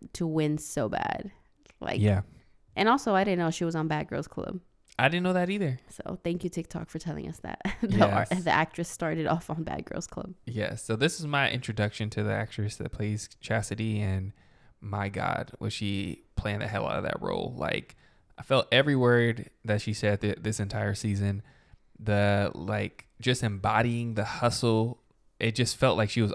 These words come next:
Speaker 2: always grinding. It also feels like there's no problem that's too big for her.
Speaker 1: Yeah.
Speaker 2: That's, that's one of the things that's so impressive. Like, um, 'cause you, I could see that trope getting tired, being like, "Okay,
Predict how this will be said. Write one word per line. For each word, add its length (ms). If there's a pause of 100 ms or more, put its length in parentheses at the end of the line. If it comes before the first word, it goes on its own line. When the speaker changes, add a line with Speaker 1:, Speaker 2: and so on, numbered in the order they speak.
Speaker 2:
always 320
grinding. 540 (380)
It 120
also 240
feels 260
like 160
there's 220
no 100
problem 440
that's 240
too 180
big 300
for 160
her. 320 (200)
Speaker 1:
Yeah. 360 (240)
Speaker 2:
That's, 340
that's 240
one 120
of 100
the 20
things 160
that's 160
so 360
impressive. 600
Like, 440 (500)
um, 240
'cause 220
you, 180
I 80
could 180
see 120
that 200
trope 300
getting 400
tired, 460
being 200
like, 220
"Okay, 460